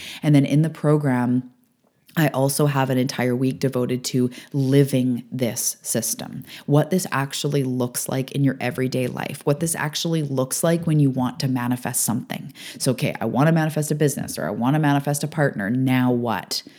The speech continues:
I devote a whole week. This is a bonus one, a new module added in for this round that I'm so excited for, all about living Activated,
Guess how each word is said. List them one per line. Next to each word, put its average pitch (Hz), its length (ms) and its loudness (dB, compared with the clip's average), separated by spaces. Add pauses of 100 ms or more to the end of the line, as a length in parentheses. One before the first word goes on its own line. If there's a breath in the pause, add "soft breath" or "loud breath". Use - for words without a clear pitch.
(280 loud breath)
I 143 100 4
devote 139 280 2
a 127 40 0
whole 147 460 4
week. 127 240 0
This 131 180 -4
is 127 60 -4
a 131 60 2
bonus 127 540 2
one, 123 340 0 (220 loud breath)
a 131 80 2
new 139 320 6
module 123 500 0
added 127 300 -4
in 123 180 0
for 123 140 -2
this 117 260 -4
round 120 340 0
that 120 60 -4
I'm 123 80 -6
so 131 340 2
excited 123 460 -2
for, 123 340 -4 (580 loud breath)
all 147 220 8
about 147 300 6
living 131 840 4
Activated, - 800 -8